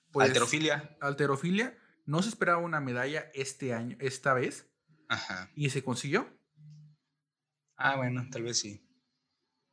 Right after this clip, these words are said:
Speaker 1: Sí,
Speaker 2: Tal
Speaker 1: porque
Speaker 2: vez, tal vez en el pentathlón moderno, no sé, güey.
Speaker 1: Es que solo hasta el momento, ustedes para cuando nos escuchen ya sabrán cuántas se llevaron en total.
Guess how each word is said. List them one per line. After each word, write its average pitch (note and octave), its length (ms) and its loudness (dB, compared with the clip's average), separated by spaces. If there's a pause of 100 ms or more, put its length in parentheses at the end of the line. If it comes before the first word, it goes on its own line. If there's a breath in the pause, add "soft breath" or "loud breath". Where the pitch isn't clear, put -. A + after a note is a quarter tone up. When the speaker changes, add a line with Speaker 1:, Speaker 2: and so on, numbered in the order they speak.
(240)
Speaker 1:
Sí, - 160 -4
Speaker 2:
Tal - 180 6
Speaker 1:
porque C3 200 2
Speaker 2:
vez, - 680 -4
tal C#3 160 4
vez D3 140 10
en F#3+ 80 6
el F3+ 160 4
pentathlón C#3 960 2 (380)
moderno, B2 720 2 (680)
no - 180 -8
sé, - 260 4
güey. D3 180 -4
Speaker 1:
Es D#3 100 2
que G#3 140 -2
solo G3 280 2
hasta D#3 240 2
el D3+ 80 -2
momento, A3 460 -2
ustedes F3+ 280 -4
para G3 220 4
cuando C3+ 520 -6
nos B2+ 200 -6
escuchen D#3 420 -4
ya B2+ 140 6
sabrán C#3+ 440 0 (640)
cuántas C3+ 440 4
se B2 220 -2
llevaron A#2 300 4
en A#2+ 60 2
total. A#2 380 2